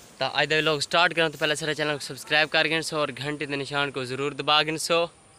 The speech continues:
तो start करने आज दी मज़ेदार video। सुबह सुबह का time है, सुबह सुबह का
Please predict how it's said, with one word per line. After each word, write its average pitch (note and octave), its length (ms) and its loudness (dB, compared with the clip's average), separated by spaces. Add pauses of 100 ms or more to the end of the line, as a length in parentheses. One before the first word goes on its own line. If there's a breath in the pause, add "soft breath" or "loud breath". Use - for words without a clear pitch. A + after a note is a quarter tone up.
(480 loud breath)
तो C#3 120 0
start C#3 440 2
करने C3 380 -4
आज B2+ 160 4
दी B2 160 -6
मज़ेदार A#2 600 -2
video। A2 380 -8 (1500)
सुबह D3+ 320 0
सुबह C3+ 220 -2
का B2 200 2
time C3+ 300 4
है, B2 100 -6
सुबह B2+ 340 -4
सुबह A#2 440 -2
का A#2 140 -4